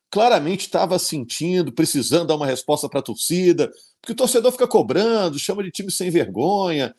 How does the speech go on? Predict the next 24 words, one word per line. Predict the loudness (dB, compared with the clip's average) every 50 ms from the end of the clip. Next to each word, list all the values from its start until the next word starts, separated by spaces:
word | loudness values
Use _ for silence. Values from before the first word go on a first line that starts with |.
| _ _ _ _
como | -6 -6 -4 -2
se | -2 -2
o | 0
jogador | 2 4 4 4 4 4 0
não | 0
tivesse | -4 -4 -2 -2 -2 -2 -2 -4
nem | -4 -4 -2 0
aí, | 0 0 0 0 0 0 0 0 0 0 0 -2 -4 -4 -6
e |
claramente | -4 -2 0 2 2 0 0 -2 -4 -4 -4 -4 -6 -6 -8
o | -8 -6 -6
jogador | -8 -8 -4 -6 -4 -4 -4 -6
sente, | -6 -6 -4 -4 -4 -6 -6 -8 -8 -10 -8 -8 -8 -6
né? | -6 -6 -6 -6 -6 _ _ _ _ _
O | -18 -8
cara | 0 2 2 2
que | 2 -4
fica | -6 -6 -2 0 0
machucado, | 0 0 -2 -4 -2 2 2 2 2 2 -2
fica | -12 -10 -10 -8
muito | -8 -6 -6
tempo | -6 -6 -6
sem | -6 -8 -6
jogar, | -4 -2 -2 0 2 2 2 4 4 2 0 -2